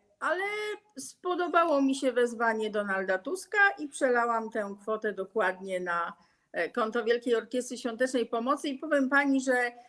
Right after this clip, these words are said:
e, oczywiście wiem, że to jest mechanizm, ale jak usłyszałam od Jurka Owsiaka, e, „Dziękujemy ci, Izabelo”, i tam ta kwota, która wyskoczyła, no,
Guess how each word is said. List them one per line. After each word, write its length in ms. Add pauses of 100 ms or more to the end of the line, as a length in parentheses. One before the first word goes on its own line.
(220)
e, 320
oczywiście 520
wiem, 300
że 120
to 100
jest 200
mechanizm, 920
ale 300 (260)
jak 140
usłyszałam 540
od 120
Jurka 300
Owsiaka, 800 (260)
e, 260
„Dziękujemy 680
ci, 200
Izabelo”, 960
i 180
tam 240
ta 100
kwota, 460
która 260
wyskoczyła, 600
no, 200